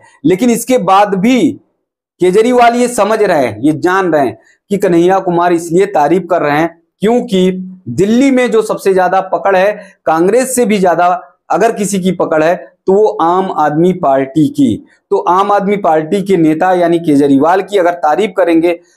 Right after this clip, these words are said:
तो आम आदमी पार्टी का वोट जो है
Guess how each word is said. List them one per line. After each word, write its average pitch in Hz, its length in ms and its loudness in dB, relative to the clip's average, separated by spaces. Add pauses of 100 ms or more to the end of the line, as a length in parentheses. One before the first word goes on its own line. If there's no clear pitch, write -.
(140)
तो 175 80 0
आम 160 340 0
आदमी 160 240 0
पार्टी 147 380 -4
का 180 140 0
वोट 143 580 -2
जो 151 160 2
है 156 280 -2